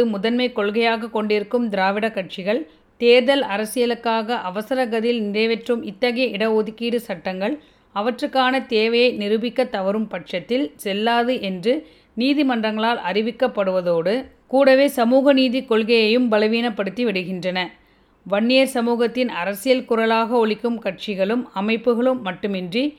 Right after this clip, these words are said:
மிகவும் பிற்படுத்தப்பட்ட வகுப்பில் அடங்கும் மற்ற சமூகங்களின் அமைப்புகளும் கூட சாதிவாரி கணக்கெடுப்பு நடத்தப்பட வேண்டும் என்றே வலியுறுத்துகின்றன.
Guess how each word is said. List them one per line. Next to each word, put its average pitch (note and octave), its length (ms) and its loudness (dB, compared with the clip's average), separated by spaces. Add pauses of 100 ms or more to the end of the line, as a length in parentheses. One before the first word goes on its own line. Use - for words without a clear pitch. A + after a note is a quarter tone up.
(300)
மிகவும் C#4+ 400 4
பிற்படுத்தப்பட்ட C4 840 0
வகுப்பில் A#3 480 0
அடங்கும் A3 480 -2
மற்ற F#3+ 360 0
சமூகங்களின் B3 720 0
அமைப்புகளும் A3+ 720 0
கூட F#3 260 -4 (520)
சாதிவாரி C#4 600 2
கணக்கெடுப்பு A#3+ 640 0
நடத்தப்பட A3 600 0
வேண்டும் A#3 400 2
என்றே G#3 320 2
வலியுறுத்துகின்றன. F#3+ 840 -2